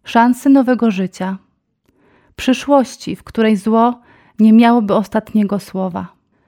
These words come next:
Słowo życia pomoże nam oprzeć się pokusie, by zamiast odpowiedzieć, natychmiast odwzajemnić złem. Pomoże nam patrzeć nowymi oczami na tego, który jest naszym nieprzyjacielem.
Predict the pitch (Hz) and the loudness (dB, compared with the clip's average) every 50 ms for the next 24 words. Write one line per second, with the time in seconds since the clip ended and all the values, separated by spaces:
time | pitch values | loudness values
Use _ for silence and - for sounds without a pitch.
0 | _ _ _ _ _ _ _ _ _ _ _ _ - - 262 254 233 214 226 226 | _ _ _ _ _ _ _ _ _ _ _ _ -4 0 0 0 2 2 0 0
1 | 208 240 269 254 262 - 196 180 196 196 - _ _ _ _ _ _ _ - 226 | 0 0 -2 -2 -2 -2 -2 -2 -2 -4 -8 _ _ _ _ _ _ _ -2 2
2 | 220 226 240 269 262 277 269 269 262 240 - - 277 269 - - 294 285 - - | 4 4 4 4 4 4 4 4 4 2 0 -2 -4 -2 -4 -6 -6 -6 -6 -8
3 | 254 262 247 233 233 - 214 202 - - - 190 196 190 190 _ _ _ _ _ | -6 -6 -6 -8 -6 -6 -8 -8 -8 -8 -8 -8 -8 -8 -12 _ _ _ _ _
4 | _ _ _ _ _ - 220 214 190 240 240 240 226 220 - - - - - - | _ _ _ _ _ -4 -4 0 2 2 4 4 4 2 0 -4 -8 -12 -10 -10
5 | - 220 202 233 254 262 214 - 208 202 202 - - - _ _ _ _ _ _ | -10 -8 -4 -2 -2 -4 -4 -4 -6 -8 -8 -10 -16 -20 _ _ _ _ _ _
6 | _ _ _ - 214 214 214 - 262 262 - - 277 285 294 302 302 _ - - | _ _ _ -2 -2 -2 0 0 -2 -2 0 0 2 2 2 0 -2 _ -16 -20
7 | _ _ - 269 254 226 208 240 226 226 220 214 208 208 208 208 185 196 185 180 | _ _ -2 -2 -2 -2 -2 0 0 0 2 2 2 0 0 -2 -2 -6 -10 -10
8 | 185 190 196 196 196 196 202 - _ _ _ _ _ _ _ _ _ _ _ _ | -8 -6 -6 -6 -6 -8 -10 -12 _ _ _ _ _ _ _ _ _ _ _ _
9 | _ _ _ _ _ _ _ _ - 240 226 240 262 262 254 254 240 233 226 226 | _ _ _ _ _ _ _ _ 0 2 4 4 4 4 4 4 4 4 4 2
10 | 226 - 285 285 285 - 269 254 - 233 226 220 208 240 262 254 247 - - 233 | 2 0 0 -2 -2 -4 -8 -4 -2 -2 -2 0 0 2 2 2 2 2 0 -4
11 | - - 233 214 208 208 202 202 196 196 190 - 220 226 214 - 214 214 220 220 | -4 -4 -2 -2 -2 -2 -2 -2 -4 -4 -6 -6 -6 -6 -6 -4 -4 -6 -6 -8
12 | _ _ _ _ _ _ _ - - - - 254 247 247 247 240 - - 247 269 | _ _ _ _ _ _ _ -20 -12 -6 -2 0 0 0 0 -2 0 2 2 2
13 | 262 262 - 254 240 233 240 240 240 - - 233 220 214 208 - - 208 196 190 | 2 0 0 2 2 4 2 2 0 -4 -6 -4 -4 -4 -4 -4 -6 -6 -4 -4
14 | 190 190 196 190 185 | -4 -6 -8 -10 -12